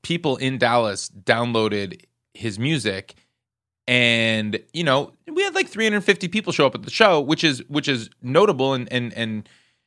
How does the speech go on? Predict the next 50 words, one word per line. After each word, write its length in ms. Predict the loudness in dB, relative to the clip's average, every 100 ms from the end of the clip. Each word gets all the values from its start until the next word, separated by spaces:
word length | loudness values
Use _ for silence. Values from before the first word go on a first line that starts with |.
| -2
um, 560 | 2 4 2 2 -2 -2
fine, 600 | 4 6 6 2 -2 -8 _ -2
but, 140 | 2
like, 280 | 4 2 0 _ _
that's 200 | 0 2
not 180 | 0 2
thirty 320 | 2 2 2
thousand 640 | -6 2 4 4 2 -4
people, 460 | -4 -6 0 2 2
you 100 | 2
know, 180 | 2 4
like, 240 | 4 4 -2 -2
and 200 | 0 0
there 40 |
was 120 | 0
no 160 | 2 2
way 120 | 2
to 60 | 0
even 300 | -2 -4 -2
let 320 | 0 0 -2
these 160 | -6
thirty 240 | -2 -2 0
thousand 340 | 0 0 -2
people 280 | -4 -4 -2
know 380 | 2 4 4 2
other 280 | 0 0 0
than, 180 | -2
like, 180 | -2 -4
putting 220 | -4 -6 -6
an 140 | -6
ad 280 | -2 0 0
in 120 | -2
the 60 | -6
paper 240 | -4 -2 -4
at 80 |
the 60 | -6
time. 400 | 0 4 6 4
Like, 160 | 2 0
this 160 | -2
was 200 | -2 -4 -8 _ _ -12
pre-targeted 1080 | -4 0 2 4 2 0 2 2 2 -2 -2
Facebook 400 | -2 -2 -4 0
ads. 320 | 2 2 -2
This 140 | -8
was 100 | -10
pre 320 | -12 -6 0 2
all 220 | 4 2
of 80 | -2
that 240 | -6 -6
stuff. 320 | -4 -4 -4